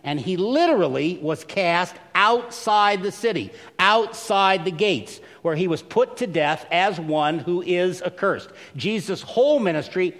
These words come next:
and message was outside the pale, if you will, of acceptable worldly religion.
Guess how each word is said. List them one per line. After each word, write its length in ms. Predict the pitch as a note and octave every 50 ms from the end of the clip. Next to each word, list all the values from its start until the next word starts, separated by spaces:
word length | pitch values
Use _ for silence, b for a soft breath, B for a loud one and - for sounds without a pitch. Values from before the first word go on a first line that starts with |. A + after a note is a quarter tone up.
| - -
and 340 | G3 A3 B3 C4 C4 B3 G3+
message 640 | E3+ C#3+ B2+ - - - E3+ F3 E3+ D#3 - - - B B B B B B
was 300 | F3 F3 F3 E3+ E3+ - - -
outside 1200 | F3+ G#3 A3+ B3 B3+ A#3+ - - - - - B3+ A#3+ A3+ G#3 F3+ E3 D3+ D3+ D#3+ F#3 G3+ F3+ E3+ - - B B B B B B B B
the 140 | C3+ D3+ F3
pale, 640 | - - - - B3 B3+ B3 A3 G3+ F#3 F3 F3 E3+
if 220 | E3 D#3 - -
you 120 | E3 D#3+
will, 400 | D3 C#3 D3 D3 D3+ F3 F#3 F3 B B B B
of 180 | D#3+ D#3+ D#3 C#3 -
acceptable 1160 | D#3+ - - - - - - A#3+ A3+ A3+ - - A#3+ A3+ F#3 A3 A3 A3+ G#3+ - - - - -
worldly 1080 | C3+ A#2+ B2+ D3+ F#3 A3+ A#3 A#3 A3+ G#3+ G3 F#3+ E3+ D#3+ E3 F#3 F#3 F#3+ F#3+ F3 E3 -
religion. 760 | E3+ E3 F#3 F#3 F#3 G3 G3 F3 C#3 A2+ B2 G#2 F2 F2+ -